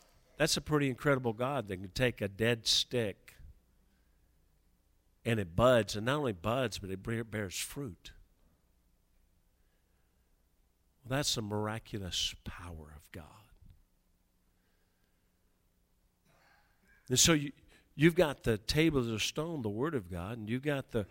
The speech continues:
rod that budded, the power of God,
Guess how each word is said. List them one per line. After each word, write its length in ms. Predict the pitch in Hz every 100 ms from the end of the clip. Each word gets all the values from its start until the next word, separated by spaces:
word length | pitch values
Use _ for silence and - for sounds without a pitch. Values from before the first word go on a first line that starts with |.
| - - _ - 101
rod 400 | 101 127 147 123
that 240 | 113 98
budded, 400 | 117 165 135 107
the 180 | 107 92 - _ _ _ _
power 580 | - 143 160 160 110 92
of 200 | 90 85
God, 440 | 101 90 104 117